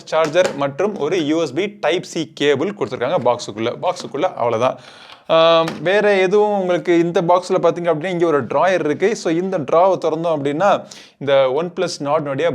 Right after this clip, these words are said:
Buds த்ரீ Pro இது இருந்துச்சு. அதுக்கப்புறமா இது எல்லாமே மெட்டல் தீம் அப்படிங்கிறதுனால உள்ளுக்குள்ள கொஞ்சம் மெட்டல் ஐஸ் கியூப்ஸும் அவங்க வச்சு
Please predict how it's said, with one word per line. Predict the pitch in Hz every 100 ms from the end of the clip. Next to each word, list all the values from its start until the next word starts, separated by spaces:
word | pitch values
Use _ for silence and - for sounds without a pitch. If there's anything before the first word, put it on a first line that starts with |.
| 107
Buds | 165 190 - -
த்ரீ | 165
Pro | 175 151 156 151
இது | 135
இருந்துச்சு. | 139 131 -
அதுக்கப்புறமா | 254 139 143 143 147 160 135 _
இது | 180
எல்லாமே | 202 208 233
மெட்டல் | 185 180 220 202
தீம் | 202 196
அப்படிங்கிறதுனால | 175 165 170 160 143 151 214
உள்ளுக்குள்ள | 175 170 170 170 208
கொஞ்சம் | 170 151 139
மெட்டல் | 143 220 -
ஐஸ் | 147 180 - 156
கியூப்ஸும் | 127 196
அவங்க | 156
வச்சு | 127 120 156